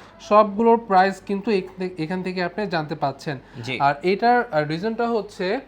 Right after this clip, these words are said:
Speaker 1: ভিডিও থেকে যাবে কিন্তু আমাদের প্রাইস অনেক ওঠানামা কমবে। এটা যেমন হচ্ছে ভিডিওতে আমি প্রাইসটা বলছি না,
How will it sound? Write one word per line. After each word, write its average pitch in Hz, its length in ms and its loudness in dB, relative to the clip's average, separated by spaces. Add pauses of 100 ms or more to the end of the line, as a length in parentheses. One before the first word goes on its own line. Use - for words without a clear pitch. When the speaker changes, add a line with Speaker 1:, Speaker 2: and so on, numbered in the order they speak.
(440)
Speaker 1:
ভিডিও 175 320 0
থেকে 247 320 -2
যাবে 208 400 0
কিন্তু 214 300 -4
আমাদের 190 340 -2
প্রাইস 190 420 -2
অনেক 185 280 -6
ওঠানামা 175 380 -4
কমবে। 143 360 -4
এটা 165 160 -6
যেমন 180 220 -6
হচ্ছে 180 260 -4
ভিডিওতে 156 420 -6
আমি 170 180 -4
প্রাইসটা 156 380 -4
বলছি 156 340 -6
না, 262 200 0